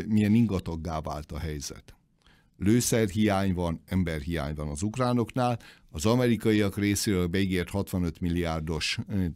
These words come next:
támogatás, ami lőszert jelentene, fegyvert jelentene, azt a kongresszusban megfeneklett. Európai Unió azt a havi másfél milliárd eurónyi,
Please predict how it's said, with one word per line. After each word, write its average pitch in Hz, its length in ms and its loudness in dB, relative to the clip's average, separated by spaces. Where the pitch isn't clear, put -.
támogatás, 104 760 0
ami 87 260 0
lőszert 107 480 0
jelentene, 87 520 -2
fegyvert 101 520 -4
jelentene, 95 600 -2
azt - 440 -2
a 85 80 -2
kongresszusban 90 880 0
megfeneklett. - 1000 -8
Európai 110 640 4
Unió 104 260 2
azt 92 160 -4
a 92 240 -2
havi 107 260 2
másfél 95 460 0
milliárd 87 580 0
eurónyi, 87 720 0